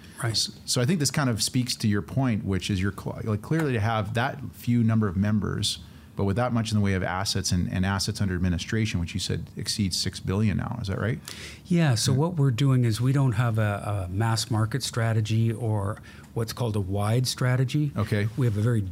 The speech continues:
Speaker 1: deep strategy with a, a certain prototypical member,
Speaker 2: Yeah.
Speaker 1: which, again, is affluent. We call it the West Coast affluent. We wanna
Speaker 2: Okay.
Speaker 1: be the best in the world serving the West Coast affluent.
Speaker 2: Okay.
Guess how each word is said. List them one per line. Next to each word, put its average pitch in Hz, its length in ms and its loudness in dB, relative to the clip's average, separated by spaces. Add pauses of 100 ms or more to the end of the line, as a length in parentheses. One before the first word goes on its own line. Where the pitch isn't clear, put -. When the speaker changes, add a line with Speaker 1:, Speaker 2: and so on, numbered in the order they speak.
(120)
Speaker 1:
deep 120 300 2
strategy 95 640 -2
with 95 220 -4
a, 92 140 -4 (140)
a 92 60 -4
certain 113 560 0
prototypical 110 800 -2
member, 92 440 0 (120)
Speaker 2:
Yeah. 101 240 2
Speaker 1:
which, 107 180 -2
again, 110 420 2
is 98 140 0
affluent. 110 540 -2
We 131 100 2
call 147 160 0
it 135 60 -6
the 120 60 -2
West 110 280 0
Coast 107 220 -2
affluent. 98 480 -6
We 135 100 4
wanna 139 200 4
Speaker 2:
Okay. 113 60 4
Speaker 1:
be 123 60 2
the 107 100 -2
best 123 380 0
in 131 80 2
the 120 80 2
world 101 320 0
serving 104 400 0
the 98 80 0
West 98 260 -2
Coast 95 260 -4
affluent. 90 440 -6
Speaker 2:
Okay. 101 280 0